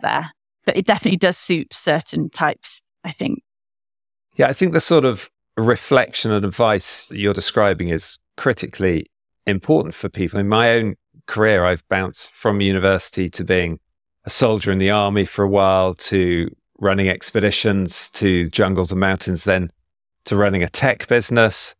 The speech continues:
Speaker 2: to setting up what I do now. And all of them are bouncing around. And I think that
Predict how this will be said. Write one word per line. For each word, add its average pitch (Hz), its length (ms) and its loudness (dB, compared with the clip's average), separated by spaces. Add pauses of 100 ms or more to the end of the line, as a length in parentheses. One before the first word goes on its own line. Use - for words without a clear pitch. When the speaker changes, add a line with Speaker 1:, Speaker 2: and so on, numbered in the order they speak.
(540)
Speaker 2:
to - 120 0
setting 117 320 2
up 101 120 -2
what 110 140 2
I 110 100 4
do 110 200 2
now. 117 240 0
And 123 120 -6
all 156 220 2
of 127 120 -2
them 131 140 2
are 123 80 4
bouncing 117 460 0
around. 110 460 2
And 110 180 2
I 110 80 2
think - 360 -2
that 113 260 4